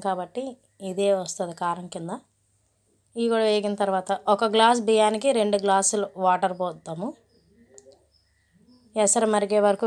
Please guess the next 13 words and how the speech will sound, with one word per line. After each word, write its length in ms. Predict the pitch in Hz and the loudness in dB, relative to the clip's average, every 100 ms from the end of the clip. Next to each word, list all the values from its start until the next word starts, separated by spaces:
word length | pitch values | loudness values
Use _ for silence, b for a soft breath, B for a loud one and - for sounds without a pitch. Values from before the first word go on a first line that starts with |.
| 196 | 0
వేసుకోవాలి. 580 | 180 - 180 170 190 262 - - _ _ _ _ - _ _ 285 _ _ _ _ _ _ _ _ _ _ _ _ _ _ _ _ _ - _ _ _ - _ - 226 | 0 -2 0 0 -2 -6 -10 -20 _ _ _ _ -20 _ _ _ _ _ _ _ _ _ _ _ _ _ _ _ _ _ _ _ _ -20 _ _ _ -20 _ -14 -4
ఇందులో 240 | 220 226 233 | -2 0 2
సాల్ట్ 280 | 233 226 226 | 6 6 6
వేసుకోవాలండి 520 | 220 - 208 190 190 208 220 | 0 0 0 0 -4 -2 -2
టేస్ట్కి 300 | 196 - 202 | -2 -6 -6
తగ్గట్టు. 340 | 180 185 165 208 | -6 -6 -2 0
ఈ 20 | 185 | 2
వాటర్లోనే, 540 | 180 180 196 190 175 208 214 | 2 2 -2 -4 -4 -4 -2
వాటర్లో 320 | 185 202 196 196 | 0 0 0 0
కరిగిపోద్ది 540 | 180 190 196 165 185 269 _ _ 190 196 | -2 0 0 0 -4 -6 _ _ 0 4
రాళ్ళు 220 | 190 196 | 4 4
ఉప్పు 120 | - 185 | -2 -6
వేసిన. 300 | 170 185 | -6 -8